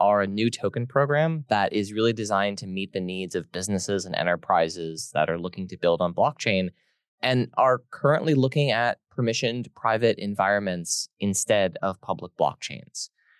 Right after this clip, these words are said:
Solana is really the first network to bring this level of integrated developer and user experience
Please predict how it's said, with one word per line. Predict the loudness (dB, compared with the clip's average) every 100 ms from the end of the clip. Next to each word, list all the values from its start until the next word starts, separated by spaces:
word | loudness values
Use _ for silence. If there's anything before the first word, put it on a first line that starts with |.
| -20
Solana | -4 2 4 4
is | 4
really | 2 2
the |
first | 2 0 0 0
network | 2 2 2
to | -4
bring | -8 0 2 2 0
this | -2 2
level | 2 4 0
of | -2 -2
integrated | -2 2 2 2 -4
developer | 2 4 4 2 0
and | -2
user | -8 0 0
experience | 0 -4 2 2 2 0 -2 -8 -10